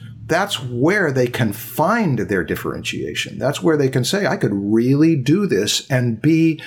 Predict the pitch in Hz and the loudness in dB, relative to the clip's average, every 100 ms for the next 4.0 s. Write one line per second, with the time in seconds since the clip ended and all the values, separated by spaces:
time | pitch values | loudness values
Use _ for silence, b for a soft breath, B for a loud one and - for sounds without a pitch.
0 | B - 139 135 160 247 107 98 120 _ | B -2 2 4 4 4 0 -4 -10 _
1 | _ _ _ _ _ _ _ _ 131 147 | _ _ _ _ _ _ _ _ 2 2
2 | 151 147 131 160 160 131 - 127 123 131 | 4 2 2 0 0 -2 0 0 0 0
3 | 131 120 139 143 120 90 - - - | -2 0 0 0 -2 -4 -10 -8 -8